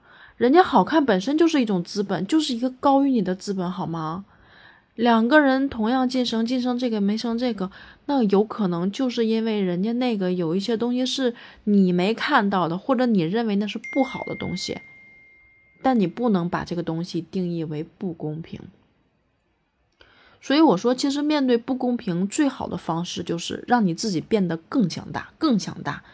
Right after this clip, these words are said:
那种跟不公平根本就轮不到你身上，这是真正的，我觉得面对不公平的事情，我们可以去做的是什么。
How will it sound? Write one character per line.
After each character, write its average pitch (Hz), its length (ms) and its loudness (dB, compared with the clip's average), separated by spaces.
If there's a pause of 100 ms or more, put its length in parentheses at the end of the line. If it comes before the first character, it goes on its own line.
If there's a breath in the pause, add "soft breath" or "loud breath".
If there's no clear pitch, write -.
(360 loud breath)
那 339 200 6
种 180 180 0 (140)
跟 294 240 6
不 320 220 4
公 294 180 0
平 226 340 -2
根 311 200 6
本 196 180 0
就 220 140 2
轮 185 260 2
不 277 80 0
到 285 160 2
你 185 140 0
身 240 280 -2
上， - 220 -8 (800 soft breath)
这 269 400 4
是 185 240 -2
真 185 320 -2
正 190 240 -2
的， - 140 -6
我 160 200 -4
觉 - 240 -10
得 127 300 -4 (560 soft breath)
面 185 260 2
对 170 160 -2
不 202 240 -4
公 190 220 0
平 180 120 -2
的 156 80 -6
事 165 160 -8
情， 156 260 -10
我 156 100 -6
们 147 160 -6
可 160 160 -6
以 151 60 -4
去 143 140 -12
做 156 200 -4
的 - 100 -8
是 - 180 -8
什 - 200 -10
么。 - 80 -20